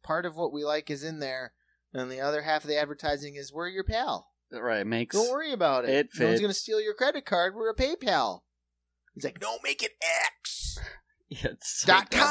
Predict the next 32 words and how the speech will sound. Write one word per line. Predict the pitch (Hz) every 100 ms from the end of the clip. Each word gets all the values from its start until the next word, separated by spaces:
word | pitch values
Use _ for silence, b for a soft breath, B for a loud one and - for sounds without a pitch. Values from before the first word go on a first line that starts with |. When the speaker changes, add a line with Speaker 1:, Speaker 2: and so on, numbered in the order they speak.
| 302
Speaker 1:
com." | 269 180 147
And | 143 165
it |
was | 175
like, | 196 185 _
"No, | 196 190 339 370 117
I | 107
don't | 160 160
want | 190 269
to." | - 113 101 101 _ _
So | - 185
now | 165 170
you | 196
take | 202 233 202
another, | 220 202 202 220 233 226 - b b b _ _
you, | 175 165
the | 156 185 -
idea | 180 208 233 262 202 190
you | 196
think | - 233 214
is | 226
a | 240
crusher, | - 294 269 - 185 175
it's | 165 -
a | 220
crusher, | - 262 262 - 160 147 147 _ _ _ _ _ -
which | 190
just | 220 208
goes | 214 202
to | -
show | 247 277 277
you | 247 170 156